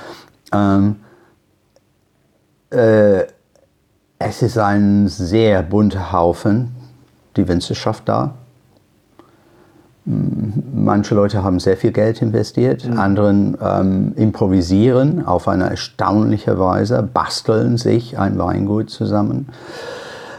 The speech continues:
Speaker 1: Ähm, die, der Ufer von Lake Michigan ist, da sind gigantische Landschaften, Sanddünen so groß wie Berge.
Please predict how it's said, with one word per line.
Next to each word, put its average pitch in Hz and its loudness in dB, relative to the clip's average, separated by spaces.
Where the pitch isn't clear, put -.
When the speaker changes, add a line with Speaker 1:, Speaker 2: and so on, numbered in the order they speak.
Speaker 1:
Ähm, 120 4
die, 110 4
der 143 0
Ufer 147 2
von 95 2
Lake 98 2
Michigan 107 2
ist, 92 0
da 104 0
sind 98 0
gigantische 98 -2
Landschaften, 92 -2
Sanddünen 104 2
so - -2
groß 95 0
wie 90 2
Berge. 98 0